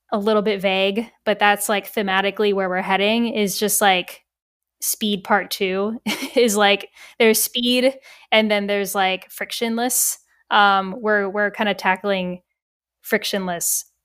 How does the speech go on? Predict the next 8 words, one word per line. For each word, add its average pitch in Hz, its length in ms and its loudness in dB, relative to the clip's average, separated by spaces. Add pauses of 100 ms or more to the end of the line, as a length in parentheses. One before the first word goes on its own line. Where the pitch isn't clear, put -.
(160)
next. - 560 -2 (380)
And 233 200 4
then 247 200 4
the 233 100 0
longer, 302 460 4
longer 233 360 2
term 208 300 -4
thing, 196 540 -2